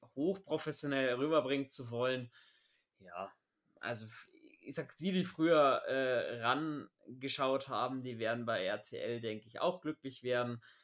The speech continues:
Ich denk, viele von unserer Community aber auch, d-, dass die aus dem Stadium im deutschen Fernsehen sich Football anzuschauen, schon raus sind, weil man hat halt wieder mal bei den Basics angefangen.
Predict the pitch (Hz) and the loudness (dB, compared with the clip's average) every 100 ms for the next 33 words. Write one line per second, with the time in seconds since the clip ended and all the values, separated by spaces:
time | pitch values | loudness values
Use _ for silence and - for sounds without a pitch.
0 | _ - 117 131 120 - - 147 160 135 | _ -18 -6 -4 -4 -8 -12 -8 -4 -4
1 | - 127 120 - _ _ _ 135 131 117 | -4 -6 -6 -10 _ _ _ -10 -6 -6
2 | - 117 127 160 - 117 110 101 113 - | -6 -6 -4 -4 -2 -2 0 0 -2 -6
3 | _ _ _ _ _ _ _ _ - - | _ _ _ _ _ _ _ _ -14 -14
4 | - 127 120 135 123 123 120 123 120 131 | -10 -12 -4 -2 -2 -6 -6 0 0 0
5 | 127 127 123 117 - _ _ 87 127 117 | -2 -2 -4 -8 -10 _ _ -12 -10 -4
6 | 123 127 - 120 - 123 143 120 123 117 | 0 0 -2 -8 -2 0 0 -2 -4 -4
7 | 117 139 123 107 120 - 120 120 117 - | -10 -6 -2 -2 -4 -6 -4 -4 -4 -10
8 | - 127 110 117 131 - 120 113 - 98 | -10 -6 0 0 0 -4 -4 -6 -2 0
9 | 123 123 117 117 113 131 120 120 123 117 | 2 0 -2 -4 -6 -6 -6 -2 -2 0
10 | 110 110 117 110 117 123 123 - 139 139 | 0 -2 -2 -2 -2 -2 -8 -6 -4 -4
11 | - 117 123 | -4 -6 -6